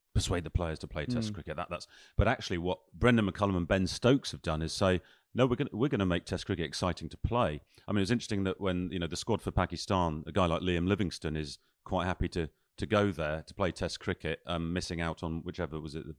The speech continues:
Speaker 1: the Bangladesh Premier League or the, some
Speaker 2: Big
Speaker 1: he,
Speaker 2: Bash.
Speaker 1: he t-, he t-,
Speaker 2: Yeah,
Speaker 1: Big Bash.
Speaker 2: yeah.
Speaker 1: He turned down some money to, because he wanted to be part of that. Will Jacks, you know, that, so these guys are suddenly tempted to play. Moeen Ali considered coming out of <laughs> retirement for Test cricket because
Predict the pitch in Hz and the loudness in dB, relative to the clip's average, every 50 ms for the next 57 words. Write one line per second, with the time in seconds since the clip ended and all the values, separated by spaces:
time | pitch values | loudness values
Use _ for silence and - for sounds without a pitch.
0 | _ _ _ - - - 85 82 82 82 82 - - - 85 85 85 82 87 87 | _ _ _ -14 -8 -6 -6 -4 -4 -6 -6 -8 -8 -6 -6 -4 -4 -4 -4 -6
1 | 87 - _ _ _ _ _ _ - - - - 80 - 78 - - - - - | -6 -8 _ _ _ _ _ _ -4 -4 -4 -4 -6 -10 -10 -12 -14 -10 -8 -4
2 | 113 101 98 95 131 127 117 120 120 117 - - 120 - - - 117 - - 123 | -4 -2 2 2 2 2 4 2 -2 -2 -2 -6 -6 -6 -4 -4 -4 -4 -4 -4
3 | 117 - 113 117 90 82 - - 107 - 127 117 107 101 98 95 - 101 95 95 | -2 -2 -2 0 0 0 0 0 2 4 6 6 8 6 4 4 2 2 2 4
4 | 104 98 82 82 80 - 95 87 - - - 110 87 - - - - _ - 127 | 4 2 2 0 0 0 -2 -2 0 0 0 0 -2 -2 -8 -18 -20 _ 0 2
5 | 131 117 107 92 - - 92 98 - - 123 117 - 85 - 104 120 117 95 - | 2 4 2 0 -2 -4 -6 0 2 2 2 2 0 -2 2 4 4 4 4 4
6 | 131 131 90 - - - - - - _ _ _ _ _ - 90 82 80 78 - | 2 2 0 0 -6 -10 -12 -12 -14 _ _ _ _ _ -4 -2 0 0 0 0
7 | 101 92 58 - - - 101 95 92 80 - - _ _ - 127 135 113 - 107 | -2 -2 -2 -4 -2 0 0 0 0 -2 -8 -16 _ _ 2 2 4 4 4 4
8 | 98 87 95 - - 95 95 95 87 - - - 120 110 - - - 87 - - | 2 2 0 -2 0 0 0 0 0 0 0 0 0 0 -2 -4 -8 -8 -8 -8
9 | - - 113 110 101 104 117 113 110 104 110 120 135 131 98 92 87 - _ _ | -2 0 2 2 4 4 4 4 4 2 2 2 2 0 0 -2 -4 -6 _ _
10 | - - - _ - - 92 90 - - 123 95 95 - - - 98 95 95 95 | -20 -20 -20 _ -10 -8 -8 -6 -2 -2 0 0 -2 -2 0 0 2 2 2 2
11 | 87 71 82 104 - - - 120 113 123 101 73 73 - - 95 - - - 95 | 0 0 -2 -2 -2 0 0 2 2 2 2 0 -4 -6 -6 -8 -6 -4 -4 -2
12 | 92 95 - - 101 - - 107 101 90 - | -2 -2 -4 -6 -10 -4 -2 -2 -2 -2 -4